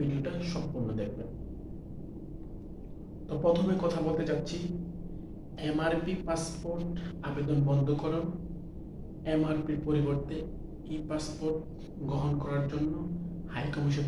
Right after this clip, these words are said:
থেকে জরুরি বিজ্ঞপ্তি। সাথে পাসপোর্ট বিতরণ নিয়ে হাই কমিশনের আরেকটি জরুরি বিজ্ঞপ্তি। তো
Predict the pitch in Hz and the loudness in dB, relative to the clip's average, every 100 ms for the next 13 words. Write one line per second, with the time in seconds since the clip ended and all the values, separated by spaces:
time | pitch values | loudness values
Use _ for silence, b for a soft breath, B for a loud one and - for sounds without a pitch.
0 | 147 143 170 175 - - 131 123 113 107 | 0 0 -2 -4 -4 -4 -2 0 2 0
1 | 107 104 98 - - - - - - - | -2 -4 -6 -8 -8 -10 -10 -10 -10 -8
2 | - - - - 156 156 - 190 196 - | -10 -10 -10 -4 0 0 0 0 0 -4
3 | - - - - - - - - - - | -8 -10 -10 -10 -10 -10 -10 -10 -10 -6
4 | 151 147 - 160 139 143 160 160 156 156 | -2 -2 2 2 4 4 6 6 4 4
5 | 156 156 160 - - 147 151 151 143 143 | 4 2 -2 -6 -8 -6 -4 0 2 2
6 | 143 160 170 - - - 131 131 123 - | 2 0 0 -4 -6 -6 -6 -6 -4 -4
7 | - 123 120 117 - - - - 196 - | -4 -2 0 0 -2 -4 -6 -2 -2 -2
8 | - - - - - - | -6 -10 -10 -10 -8 -4